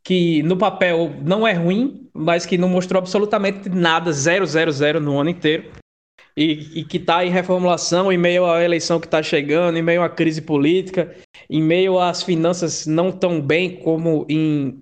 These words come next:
em meses anteriores. Então, os times têm que abrir os olhos aí pra não achar que a, a, que a análise é precipitada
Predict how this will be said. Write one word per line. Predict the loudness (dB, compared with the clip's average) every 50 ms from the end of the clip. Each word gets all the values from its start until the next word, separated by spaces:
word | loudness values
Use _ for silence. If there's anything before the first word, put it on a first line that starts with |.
| _
em | -6 -4 -2 0 0 0 0 -2 -4 -4 -4
meses | -2 0 2 2 0 0 -2 -2 -2
anteriores. | -2 -2 0 0 0 0 0 0 0 0 0 -2 -4 -10 -14 -20 -20 -20 -20 -18 -16 -14 -14 -14 -14 -14 -16 -20 -20 _ _ _ _ _ _ _ _ -12
Então, | -12 -6 -2 -2 0 0
os | -2 -2
times | -4 -6 -4 -2
têm | -4 -4
que | -2 -2 -2 0 0 0
abrir | 0 0 0 0 0
os | 0 0 0
olhos | 0 0 0 0 0
aí | 0 0 0 0
pra | 0 0 0 0
não | 0 0 -2 -2 -4 -6 -10 -14 -20 -20 -20 -20 -8 -4
achar | -2 -2 0 0 0 0 -2
que | -2 -2 0 0
a, | 2 0 -2 -2 -4 -4
a, | -6 -4
que | -4 -2 0 0 0 0 -2 -2 -4 -6 -4
a | -4 -2
análise | 0 2 2 2 2 0 0
é | -2 -2
precipitada | -2 -2 -2 -2 -4 -6 -4 -4 -4 -2 0 0 0 0 0 -2 -4 -6